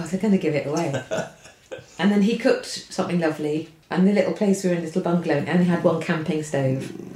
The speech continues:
Speaker 1: And,
Speaker 2: Yeah.
Speaker 1: uh, but he managed to cook something lovely. And then I said, "Oh, I'm gonna get some more." And I went and get, got some more. And there was something in the way on, on the, my place when I came back, and I shoved it aside with my elbow and sat down. He went, "Oh, there was," and ate.
Speaker 2: No, he, no,
Speaker 1: "There,
Speaker 2: you're
Speaker 1: there
Speaker 2: not.
Speaker 1: was something there for you." I went, "Oh, oh, sorry."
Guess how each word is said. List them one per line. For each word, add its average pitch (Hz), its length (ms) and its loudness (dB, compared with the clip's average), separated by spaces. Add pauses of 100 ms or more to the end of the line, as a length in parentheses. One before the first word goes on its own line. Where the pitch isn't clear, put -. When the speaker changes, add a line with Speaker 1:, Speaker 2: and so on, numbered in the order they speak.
(320)
Speaker 1:
And, 147 180 0
Speaker 2:
Yeah. 98 100 4
Speaker 1:
uh, 95 160 2
but 143 100 -4
he 151 100 -4
managed 143 200 -4
to - 60 -14
cook - 180 0
something 151 260 -4
lovely. 139 400 -4
And 175 160 2
then 160 200 0
I - 80 -6
said, 190 160 0
"Oh, 226 80 8
I'm 180 100 4
gonna 180 140 6
get 175 160 2
some 190 160 6
more." 160 240 4 (260)
And 147 100 2
I 165 100 2
went 165 140 0
and 175 80 -6
get, 131 140 -2
got 131 160 0
some 170 140 -2
more. 151 180 2
And 156 80 -2
there 165 60 2
was 160 100 2
something 180 240 2
in 160 100 4
the 156 80 0
way 151 240 2
on, 143 120 -6 (100)
on 143 100 -2
the, 143 120 -2
my 147 200 -4
place 135 360 -6
when 139 100 -2
I 131 60 -2
came 143 220 -6
back, 139 220 -2
and 123 80 -6
I 131 60 -2
shoved 151 300 -2
it - 80 -14
aside 127 280 -2
with 131 100 -8
my 123 140 0
elbow 123 300 -2 (100)
and 127 100 -2
sat - 200 -2
down. 120 160 -2
He 139 60 -4
went, 147 140 -4
"Oh, 196 80 0
there 208 160 4
was," - 340 -2
and 139 100 -10
ate. 131 220 -8
Speaker 2:
No, 139 320 0
he, 131 240 0
no, 135 140 -2
Speaker 1:
"There, 180 260 6
Speaker 2:
you're 233 80 6
Speaker 1:
there 254 160 4
Speaker 2:
not. 254 100 4
Speaker 1:
was - 100 2
something 233 320 0
there 233 320 0 (260)
for 214 60 -6
you." 165 360 0
I - 40 -6
went, 190 140 -4
"Oh, 587 300 2 (220)
oh, 466 120 2
sorry." 185 420 2